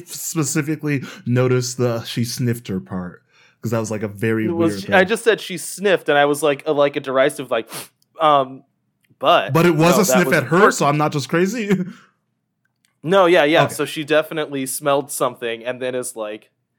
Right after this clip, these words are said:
Speaker 1: Yeah.
Speaker 2: "So you're not, you're gonna stay with me. I'm keeping an eye on
Speaker 1: Yeah, yeah.
Speaker 2: you."
Speaker 1: See, I thought, like, it was a sniff, and then she, like, asked all those questions, so I thought the sniff was part of those questions. That's why I'm like, I, I did very distinctly notice the way you
Speaker 2: Yeah.
Speaker 1: said that. <laughs> I was like,
Speaker 2: Yeah, yeah,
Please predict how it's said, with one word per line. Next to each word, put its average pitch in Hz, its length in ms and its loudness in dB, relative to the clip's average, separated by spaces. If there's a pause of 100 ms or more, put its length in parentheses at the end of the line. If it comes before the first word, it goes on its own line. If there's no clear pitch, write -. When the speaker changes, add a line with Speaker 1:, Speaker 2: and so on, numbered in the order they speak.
(100)
Speaker 1:
Yeah. 127 280 -2 (300)
Speaker 2:
"So - 140 -8
you're 147 160 2
not, 143 380 2
you're 151 120 0
gonna 151 140 -2
stay 151 240 0
with 143 140 -2
me. 147 160 -2
I'm 127 100 -4
keeping 147 320 -6
an 135 60 -4
eye 156 60 4 (240)
on 226 60 0
Speaker 1:
Yeah, 233 100 6
yeah. 214 200 6
Speaker 2:
you." 220 140 4
Speaker 1:
See, 214 200 4
I 196 100 2
thought, 208 260 2
like, 190 180 2
it 185 60 2
was 175 160 -2
a 160 80 -2
sniff, 175 500 -2
and 151 160 -2
then 156 140 0
she, 156 180 -2
like, 135 220 -2
asked 147 260 0
all 147 80 0
those 127 220 -2
questions, 143 280 -2
so 139 80 -2
I 127 60 -2
thought 127 200 -2
the 127 80 -8
sniff 127 360 -4
was 117 140 -6
part 117 180 -2
of 104 60 -6
those 98 180 -8
questions. 110 400 -6
That's 107 160 -8
why 113 80 -4
I'm 107 100 -6
like, 117 140 -10
I, 120 220 -4
I 123 60 0
did 123 280 -4
very 131 380 0
distinctly 120 560 -4
notice 113 320 -4
the 120 60 -6
way 113 100 -4
you 110 80 -4
Speaker 2:
Yeah. 151 100 0
Speaker 1:
said 113 220 -8
that. 87 220 -14
<laughs> 131 40 -14
I 139 60 -2
was 135 160 -4
like, 135 80 -4
Speaker 2:
Yeah, 143 100 2
yeah, 131 100 2